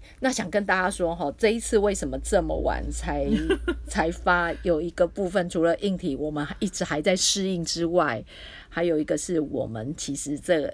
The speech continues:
Speaker 1: 这个录音是第二次录音。
Speaker 2: 哦，对，我们重新再录了一次哦，真的很有诚意呢哦。
Speaker 1: 对，然后，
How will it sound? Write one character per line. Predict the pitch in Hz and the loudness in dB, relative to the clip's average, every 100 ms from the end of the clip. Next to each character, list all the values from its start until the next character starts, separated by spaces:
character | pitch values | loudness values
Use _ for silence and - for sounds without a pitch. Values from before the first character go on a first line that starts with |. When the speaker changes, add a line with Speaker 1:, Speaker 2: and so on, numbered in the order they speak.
| - - | -10 -6
Speaker 1:
这 | |
个 | 180 | 0
录 | 175 165 | 2 2
音 | 156 | 0
是 | 165 | -4
第 | 156 151 139 | -6 -2 -2
二 | |
次 | - 139 | -2 -4
录 | 127 - | -4 -6
音。 | - - 147 | -8 -8 -4
Speaker 2:
哦， | 180 | -4
对， | 185 165 | -4 -6
我 | |
们 | 143 147 | -8 -10
重 | 170 160 | -10 -4
新 | 185 175 | -4 -2
再 | 160 | -4
录 | 160 135 | -4 -6
了 | |
一 | 135 | -10
次 | - | -10
哦， | 143 | -4
真 | 214 | 0
的 | 277 | 2
很 | 220 | 2
有 | |
诚 | 156 175 | 2 -2
意 | 190 185 | 0 -2
呢 | 151 131 | -4 -8
哦。 | 139 135 - | -8 -8 2
Speaker 1:
对， | 185 160 147 | 4 4 0
然 | - 151 | 0 2
后， | 202 202 170 | 6 8 6